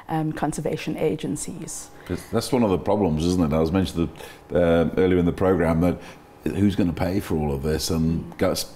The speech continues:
Speaker 2: government coffers the world over are running dry.
Speaker 1: Yes, there are decreasing budgets every year. Um, the National, um, Department of Environmental Affairs has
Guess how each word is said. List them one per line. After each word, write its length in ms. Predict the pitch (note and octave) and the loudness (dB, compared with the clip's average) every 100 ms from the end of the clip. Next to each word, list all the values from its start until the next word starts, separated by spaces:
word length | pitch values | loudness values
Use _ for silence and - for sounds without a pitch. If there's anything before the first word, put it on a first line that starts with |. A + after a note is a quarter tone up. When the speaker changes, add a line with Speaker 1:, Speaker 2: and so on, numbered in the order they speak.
| - | -2
Speaker 2:
government 440 | A2 G#2 G#2+ F2+ | 0 4 2 0
coffers 540 | - A2 - E2+ D#2 - - - - | 0 -2 0 -2 -2 -8 -14 -18 0
the 100 | F#2 | 4
world 280 | G2 G2+ | 6 6
over 560 | F#2+ A2 F#2 D#2+ F2 - | 6 4 4 2 0 -2
are 140 | - F2+ | 0 2
running 300 | F#2 G2 G2 | 4 2 2
dry. 480 | E2 G#2+ B2 E2+ - - - | 2 2 2 -2 -4 -14 -8
Speaker 1:
Yes, 520 | A3+ A3 - - - - - - | -2 -2 -2 -16 -16 -20 -20 -12
there 280 | G3 F3+ F3+ | -4 -2 -2
are 60 | |
decreasing 640 | F3+ G#3+ G#3+ A3 G#3 G3 F#3+ | -2 -4 -4 -6 -6 -6 -4
budgets 420 | F3 F3 E3 - | -6 -6 -10 0
every 240 | A#3+ A#3+ | 0 2
year. 360 | A3+ G#3 G3 G3+ - - - - - - | 0 0 0 -4 -12 -18 -18 -20 -20 -10
Um, 340 | F3+ E3+ F3 E3+ | -6 -4 -6 -4
the 80 | F3+ | -2
National, 800 | F3+ F3 - F3+ E3+ E3 E3 - | -2 -4 -4 -2 -2 -2 -2 -2
um, 400 | D#3+ D#3+ D#3+ D#3+ - - - | -2 -2 -4 -6 -12 -20 -4
Department 480 | G3 F#3+ - F#3 | 0 0 0 -2
of 100 | F3 | 0
Environmental 560 | F3 E3 D#3+ E3+ E3+ F3 | 0 2 2 2 -2 -2
Affairs 560 | E3 - E3 D#3 D3+ - | -2 0 0 0 -2 -6
has 460 | - D#3+ D#3 - | -2 -2 -2 -6